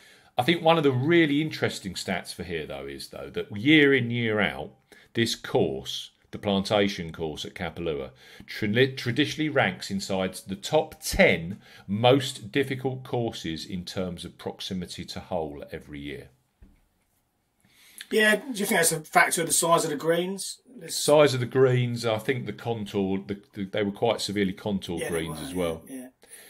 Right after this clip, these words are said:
Speaker 1: I think also you, you, you're coming in on quite a few holes with, um, uneven lies,
Speaker 2: Mm.
Speaker 1: and that doesn't help, does it? Most of these fairways are canted, and you,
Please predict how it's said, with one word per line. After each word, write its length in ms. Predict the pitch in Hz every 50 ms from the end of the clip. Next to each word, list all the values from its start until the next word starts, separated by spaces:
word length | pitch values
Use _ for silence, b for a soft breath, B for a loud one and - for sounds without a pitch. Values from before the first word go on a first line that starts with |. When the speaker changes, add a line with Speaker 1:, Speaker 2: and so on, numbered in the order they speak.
| B B B B B B B B
Speaker 1:
I 80 | - 120
think 240 | - 160 151 151
also 420 | - 143 151 143 127 - 131 123 117
you, 220 | 113 110 113 117
you, 260 | 120 120 120 117 117
you're 160 | 117 127 120 123
coming 340 | - 135 131 120 120 117
in 200 | 117 117 117 113
on 380 | 113 - - 113 110 110 117 123
quite 260 | - - 135 127 -
a 40 | -
few 220 | - - 127 120
holes 420 | 110 104 110 110 104 104 101 - -
with, 400 | 107 101 101 98 95 - - - -
um, 400 | 95 92 90 90 92 92 - _ _ _ _ _ _ _ _ _ -
uneven 420 | 110 110 117 117 117 101 113 113 113
lies, 400 | 117 117 123 131 123 - - - _ _ _ _ - 240
Speaker 2:
Mm. 180 | 240 226 208 - _ _ _ - - -
Speaker 1:
and 140 | - -
that 160 | 110 110 98 -
doesn't 240 | 90 80 85 90
help, 240 | - 85 85 87 -
does 160 | 98 87 80
it? 120 | 78 - - - _ _ _ _ _ _ _ b b b b b b b b b
Most 320 | 117 127 135 143 131 127
of 60 | 98
these 240 | 87 92 87 87 -
fairways 500 | - - 92 87 85 82 82 82 80 - 104
are 20 |
canted, 680 | - - - - 101 90 87 82 - - 73 71 - - _ _ _ _ _ _ _ _ _ _ _ _ _ _ _ b b b b b b b b b b b b b b b b b b b b b b b b b b -
and 240 | - 82 85 82 80
you, 100 | 90